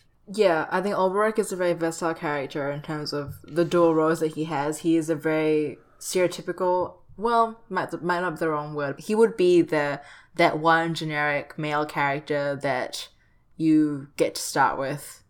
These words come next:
in pretty much any other game, as Andrew was saying. He does his job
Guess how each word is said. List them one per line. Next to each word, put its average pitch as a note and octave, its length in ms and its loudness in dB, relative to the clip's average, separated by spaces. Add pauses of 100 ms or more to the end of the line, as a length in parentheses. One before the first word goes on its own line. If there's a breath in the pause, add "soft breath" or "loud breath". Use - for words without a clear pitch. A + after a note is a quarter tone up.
in D#3 120 -6
pretty D3+ 160 -2
much C3 200 -8
any D3+ 160 -8
other C#3 160 -6
game, C3+ 300 -8
as C#3+ 160 -6
Andrew C#3+ 260 -6
was C#3 140 -10
saying. C#3+ 400 -10 (480 loud breath)
He F3 320 2
does E3+ 300 2
his E3 160 -4
job D#3 500 2